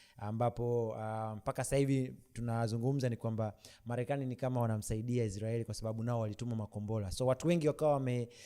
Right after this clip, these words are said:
uh, tamani kufahamu chanzo, kufahamu kidogo, uh,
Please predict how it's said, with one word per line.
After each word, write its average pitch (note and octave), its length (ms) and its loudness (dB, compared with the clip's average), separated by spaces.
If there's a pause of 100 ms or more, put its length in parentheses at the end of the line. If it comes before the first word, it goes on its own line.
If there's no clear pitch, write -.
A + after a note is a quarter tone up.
(180)
uh, A#2 140 0
tamani C3+ 420 2
kufahamu A#2+ 840 -2
chanzo, C3+ 640 2
kufahamu D#3+ 380 -4
kidogo, E3+ 440 0 (400)
uh, A#2+ 340 -4